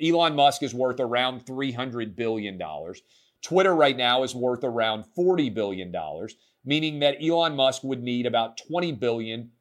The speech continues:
dollars worth of stock to potentially buy up, uh, all of the, the ownership share. But he could also have other associates who are buying up percentages of Twitter.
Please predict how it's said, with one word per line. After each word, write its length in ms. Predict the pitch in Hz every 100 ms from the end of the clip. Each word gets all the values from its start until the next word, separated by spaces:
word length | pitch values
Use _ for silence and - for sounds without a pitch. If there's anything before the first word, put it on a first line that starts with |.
| _ 123
dollars 540 | 127 123 110 117 - 127
worth 460 | 127 135 139 127 -
of 220 | 123 113
stock 500 | - 165 147 117 -
to 160 | 147
potentially 880 | 120 127 - 185 196 131 101 101 104 _ _ 120
buy 420 | 135 143 143 135
up, 340 | 113 110 - _ _ _ -
uh, 220 | 131 113 110 -
all 500 | 147 147 143 143 -
of 420 | 123 120 117 113
the, 300 | 113 113 113
the 240 | 117 110 104
ownership 500 | 151 156 143 - 107
share. 340 | - 95 87 87
But 380 | 254 247 - _ _ _
he 120 | 165
could 140 | 165 160
also 420 | 175 180 185 160
have 320 | 151 143 139 -
other 360 | 151 151 151
associates 640 | 131 - 160 151 165 160 -
who 120 | 156
are 80 | 147
buying 360 | 147 147 143
up 180 | 147 143
percentages 600 | 147 - 143 139 127 135
of 160 | 135 120
Twitter. 420 | - 143 139 -